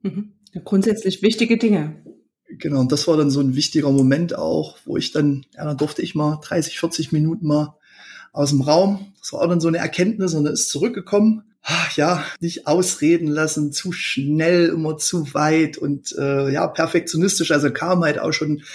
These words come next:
Speaker 2: extreme Themen, wo ich an, an mir auch erstmal, oh, krass, hab ich, hab ich ja gar nicht so gesehen. Und, äh, vielleicht dazu mal vorher, wie lief so eine,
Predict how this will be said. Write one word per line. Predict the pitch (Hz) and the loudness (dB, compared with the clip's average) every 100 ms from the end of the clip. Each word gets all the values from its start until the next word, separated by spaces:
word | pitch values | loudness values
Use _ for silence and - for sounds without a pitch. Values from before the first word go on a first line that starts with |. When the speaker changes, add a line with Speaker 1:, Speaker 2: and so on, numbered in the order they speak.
| - - | -14 -8
Speaker 2:
extreme | 127 - - 135 180 165 - | -2 -2 -2 2 2 2 -4
Themen, | - 165 185 190 156 | 0 2 4 2 -2
wo | 165 | -2
ich | - - | -2 -4
an, | - 143 147 | -4 -6 -6
an | - 135 - | -12 -16 -12
mir | 143 202 - | -2 0 0
auch | - | -4
erstmal, | - - 131 139 139 _ _ _ _ - - _ - | -8 -6 -6 -6 -10 _ _ _ _ -20 -20 _ -4
oh, | 156 139 - | 0 0 -2
krass, | - - - | -6 -6 -6
hab | 165 | -6
ich, | 139 135 | -6 -6
hab | - - | -10 -4
ich | 131 | -2
ja | 139 | 0
gar | 147 | 2
nicht | 147 139 | 2 2
so | 143 | 0
gesehen. | 135 131 165 170 127 | 2 4 4 4 0
Und, | - 120 117 127 | -2 -4 -4 -8
äh, | 120 | -10
vielleicht | - - 131 | -8 -8 -6
dazu | 143 135 147 | -8 -4 2
mal | 139 131 | 2 2
vorher, | - 151 135 | 0 -2 0
wie | 139 | 0
lief | 156 | -2
so | - 143 | -2 2
eine, | 143 135 | 4 4